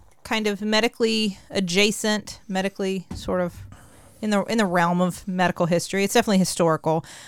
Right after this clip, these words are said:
um, tale that I had come across and I thought was really interesting and maybe would interest our listeners, and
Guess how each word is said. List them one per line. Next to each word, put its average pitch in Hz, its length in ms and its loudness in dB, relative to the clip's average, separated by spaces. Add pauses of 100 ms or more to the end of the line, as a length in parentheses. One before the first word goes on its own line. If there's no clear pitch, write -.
(140)
um, 180 360 4
tale 202 500 6
that 196 140 4
I 185 100 6
had 190 160 -2
come 208 160 0
across 185 520 2
and 175 180 -4
I 170 120 0
thought 175 240 2
was 180 160 -6
really 240 320 2
interesting 185 580 -2
and 180 140 -2
maybe 170 240 -2
would 185 160 -2
interest 180 580 -4
our 175 140 2
listeners, 165 600 -4
and 170 300 -2